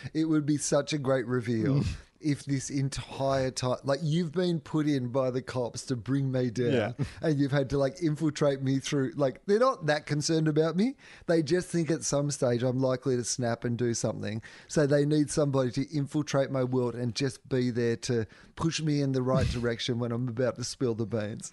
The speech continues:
Speaker 2: I'm Johnny Utah to your Bodhi.
Speaker 1: Yes,
Speaker 2: So I come in,
Speaker 1: absolutely.
Speaker 2: I
Speaker 1: I'm
Speaker 2: come,
Speaker 1: abs-
Speaker 2: I come in this square, like this, you know, really studious kind of square. I got the, you know, I'm a high-ranking, uh,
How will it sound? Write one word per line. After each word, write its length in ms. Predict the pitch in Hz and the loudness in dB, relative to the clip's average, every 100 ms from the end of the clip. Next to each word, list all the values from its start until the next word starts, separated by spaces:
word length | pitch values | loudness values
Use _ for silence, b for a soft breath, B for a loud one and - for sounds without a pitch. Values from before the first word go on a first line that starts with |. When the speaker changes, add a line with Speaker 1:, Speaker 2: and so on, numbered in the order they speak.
| - | -4
Speaker 2:
I'm 320 | 143 175 160 | 0 2 0
Johnny 240 | 123 139 127 | 0 0 2
Utah 640 | 117 120 - 95 85 92 - | 0 0 -2 -2 -4 -6 -4
to 100 | 107 | 0
your 160 | 104 | 0
Bodhi. 360 | 90 95 78 69 - | 0 -4 -4 -10 -14
Speaker 1:
Yes, 440 | 92 104 127 135 - | -8 -4 -2 -4 -2
Speaker 2:
So 280 | - 147 156 | 0 2 4
I 140 | 165 | 2
come 240 | - 175 | 2 2
in, 180 | 156 139 | 4 2
Speaker 1:
absolutely. 420 | 185 147 104 104 - | 0 -2 -6 -6 -2
Speaker 2:
I 100 | 143 | 0
Speaker 1:
I'm 80 | 160 | 2
Speaker 2:
come, 180 | 175 160 | 2 2
Speaker 1:
abs- 220 | 170 - - _ 160 | -2 -6 -20 _ -2
Speaker 2:
I 80 | |
come 220 | 151 170 170 | 2 2 2
in 100 | 143 | 2
this 100 | - | 2
square, 640 | - - 127 123 110 120 | 0 0 2 4 4 0
like 260 | 120 113 113 | 0 -2 0
this, 180 | 107 127 | -2 0
you 60 | |
know, 100 | 113 | 0
really 260 | 113 127 123 | 2 0 0
studious 560 | - - 123 110 104 | -2 0 0 0 -2
kind 220 | - 107 101 | -2 -2 -2
of 60 | |
square. 360 | - - 107 101 | -2 0 0 0
I 40 | |
got 160 | 104 120 | 0 -2
the, 140 | 110 117 | -2 -2
you 80 | |
know, 80 | 117 | -2
I'm 140 | 120 110 | -4 -2
a 60 | - | -2
high-ranking, 760 | 139 139 123 117 107 101 104 101 | 0 2 2 0 0 -2 0 0
uh, 320 | 101 107 | -2 -2